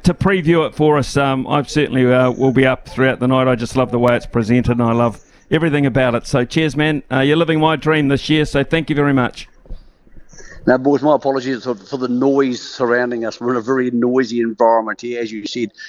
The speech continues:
Speaker 2: London at the moment with Wimbledon around the corner, uh, the cricket on at the moment, all the Poms in town for the racing. There's a very vibrant London. So for those suffering the cold back home, if you don't get a chance to watch the races overnight, we'll have a review for you in the Herald tomorrow morning.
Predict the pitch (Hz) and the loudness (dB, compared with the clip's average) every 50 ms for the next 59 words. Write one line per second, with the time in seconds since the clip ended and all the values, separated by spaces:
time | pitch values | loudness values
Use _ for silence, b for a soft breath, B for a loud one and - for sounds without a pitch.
0 | B B B - - 120 135 151 147 143 139 107 113 113 117 117 120 123 117 95 | B B B -4 0 0 2 2 2 0 0 -2 0 0 0 2 2 0 -2 -4
1 | 107 95 98 104 113 131 139 139 135 123 117 113 107 107 107 107 104 101 95 - | -6 -8 -10 -12 -12 -12 -12 -12 -10 -6 -4 -2 0 0 0 -2 -2 -6 -10 -12
2 | - - 131 120 113 98 98 117 131 B B B B B - 101 - 104 - - | -6 -2 2 2 2 2 2 -2 -6 B B B B B -8 -6 -4 -4 -6 -4
3 | - 175 165 - 127 117 113 113 107 90 98 98 104 104 107 107 110 90 - 131 | -4 -2 -2 0 -2 -2 -2 -4 -6 -6 -8 -6 -4 -4 -4 -4 -6 -6 -8 -8
4 | 131 127 117 113 104 - - 117 117 110 117 110 - 110 101 - - 110 107 107 | -8 -4 -4 -4 -4 -2 -2 -2 -2 0 -2 -2 -2 -4 -6 -4 -6 -6 -4 -4
5 | 101 - 92 101 98 110 113 113 - - 110 110 110 107 117 120 131 151 147 135 | -6 -8 -8 -4 -2 0 0 0 0 -2 -2 -2 0 0 0 2 2 2 2 2
6 | 113 107 - _ - 113 120 131 131 127 - 131 131 123 - - - b b b | 0 -4 -4 _ 0 2 2 2 0 0 0 -2 -2 -2 -6 -12 -20 b b b
7 | b b b _ 104 113 120 117 110 110 101 95 95 - 113 107 - 120 113 127 | b b b _ -4 -2 -2 -2 -2 -2 -6 -6 -6 -4 -6 -4 -4 -2 0 2
8 | 135 135 135 123 - - 139 127 - 139 135 123 123 - - - 143 135 135 143 | 2 4 2 0 0 0 -2 -2 -2 -4 -6 -6 -8 -8 -4 0 0 0 2 0
9 | 135 120 - 127 117 - - - 143 175 240 294 294 b b b b b _ - | -4 -4 -6 -6 -6 -6 -8 -8 -6 -6 -6 -6 -8 b b b b b _ -16
10 | - 127 127 139 135 - 131 123 117 - - 131 131 127 117 - - 117 131 147 | -10 -6 -6 -6 -6 -6 -8 -10 -8 -6 -6 -4 -4 -4 -6 -8 -4 -2 0 0
11 | 135 - - 117 117 120 117 - - 110 117 110 107 104 107 120 143 156 - b | 0 -2 -2 0 0 0 0 -4 -4 -2 -2 -2 0 0 0 0 0 0 -2 b
12 | b b b b b _ - 113 131 123 110 110 113 113 113 101 110 117 127 147 | b b b b b _ -2 0 0 0 0 -2 -2 -2 -2 -2 -2 -4 -2 -2
13 | 143 - 101 90 87 95 123 135 - _ - 120 110 104 - 120 104 92 92 104 | -4 -4 -6 -8 -8 -6 -8 -8 -10 _ -14 -12 -12 -10 -8 -6 -6 -4 -4 -6
14 | 110 - - - - 107 104 95 95 95 92 92 90 85 82 | -8 -10 -14 -10 -6 -4 -2 -2 -2 -2 -2 -4 -6 -6 -8